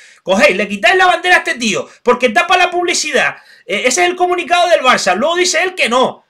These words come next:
que no fue así. Y luego te pongo pruebas de que aquí, si tapas la publicidad, hablando del independentismo que tanto le gusta a Laporta, puedes tapar siete pancartas seguidas. Es que sois unos hipócritas y unos falsos.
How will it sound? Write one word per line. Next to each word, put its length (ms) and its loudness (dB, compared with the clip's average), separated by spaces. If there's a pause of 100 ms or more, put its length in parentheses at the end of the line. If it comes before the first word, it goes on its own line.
que 100 0
no 140 2
fue 160 0
así. 340 -2
Y 80 -2
luego 240 2
te 100 0
pongo 280 0
pruebas 340 4
de 100 4
que 60 2
aquí, 400 -4
si 160 -2
tapas 300 4
la 100 4
publicidad, 640 2 (240)
hablando 420 4
del 140 4
independentismo 720 2
que 80 -2
tanto 240 0
le 80 -2
gusta 220 0
a 100 4
Laporta, 380 2
puedes 240 0
tapar 440 4 (140)
siete 420 0
pancartas 520 2
seguidas. 520 0 (240)
Es 140 -10
que 140 -2
sois 260 2
unos 260 -2
hipócritas 720 2
y 40 -4
unos 180 4
falsos. 680 0